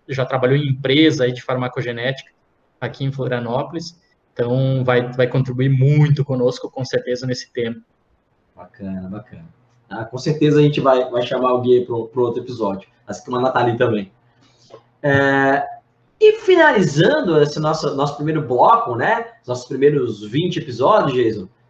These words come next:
Speaker 2: e os outros vinte a gente deixa pra comentar no, no, no próximo programa, né, no próximo episódio,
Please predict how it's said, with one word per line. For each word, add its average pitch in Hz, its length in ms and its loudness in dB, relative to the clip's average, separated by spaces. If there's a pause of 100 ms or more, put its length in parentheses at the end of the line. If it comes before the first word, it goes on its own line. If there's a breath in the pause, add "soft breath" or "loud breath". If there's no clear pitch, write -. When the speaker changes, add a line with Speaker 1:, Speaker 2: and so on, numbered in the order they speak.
(180)
Speaker 2:
e 107 260 -4
os 113 100 -4
outros 123 200 0
vinte 123 160 -10
a 127 80 -12
gente 117 140 -10
deixa 120 180 -8
pra 120 100 -12
comentar 117 800 -2
no, 117 240 -10
no, 113 160 -10
no 113 120 -12
próximo 120 500 0
programa, 123 600 4
né, 131 100 2
no 127 100 0
próximo 120 280 -2
episódio, 180 540 2